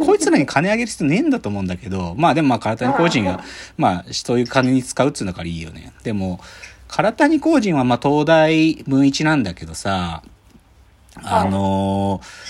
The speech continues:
Speaker 1: このところの東大、まあ、特に唐谷公人って駒場寮に住んでたんだけどさ、この時の駒場寮ってやっぱりいいメンツっていうか、
Speaker 2: は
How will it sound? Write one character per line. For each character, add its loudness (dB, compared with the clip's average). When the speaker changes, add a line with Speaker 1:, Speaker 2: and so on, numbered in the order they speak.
Speaker 1:
こ 4
の 4
と -2
こ 2
ろ 4
の 0
東 -2
大、 -4
ま 2
あ、 0
特 0
に -2
唐 2
谷 0
公 4
人 0
っ -6
て -4
駒 2
場 4
寮 -4
に -4
住 -4
ん -4
で -8
た -10
ん -8
だ -12
け -14
ど -14
さ、 -8
こ -4
の -2
時 0
の 0
駒 -2
場 0
寮 -2
っ -6
て -6
や -4
っ -14
ぱ 2
り -2
い -2
い 0
メ 0
ン -4
ツ -10
っ -12
て -12
い -2
う -6
か、 -6
Speaker 2:
は -6